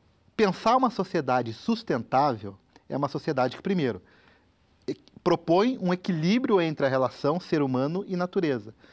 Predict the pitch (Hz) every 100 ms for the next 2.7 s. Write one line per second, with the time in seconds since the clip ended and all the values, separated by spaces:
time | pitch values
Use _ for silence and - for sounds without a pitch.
0 | - - 156 156 220 226 185 - 151 143
1 | 135 165 180 156 151 - - 226 262 240
2 | 143 - 135 135 151 160 117